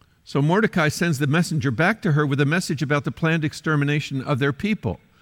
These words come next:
Their people, the Jewish people, God's people. And he challenges her to step up. "You've got to step up, Esther."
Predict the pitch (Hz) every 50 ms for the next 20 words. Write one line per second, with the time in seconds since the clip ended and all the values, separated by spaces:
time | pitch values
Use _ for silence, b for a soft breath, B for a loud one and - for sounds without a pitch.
0 | b b b - 143 214 - - - 180 143 - - 160 147 170 147 - 190 196
1 | 175 143 - - - 127 101 - 113 101 - 180 190 202 180 - - - 147 117
2 | 98 - 135 139 151 - B B B B B B B 170 175 165 - - 214 220
3 | 254 294 302 - 294 214 - 226 226 220 - 185 - - - 240 226 214 - 262
4 | 226 147 98 - - - - 143 139 131 - 190 214 269 - - - 226 208 185
5 | - 202 185 - - 117 101 95 - - - 78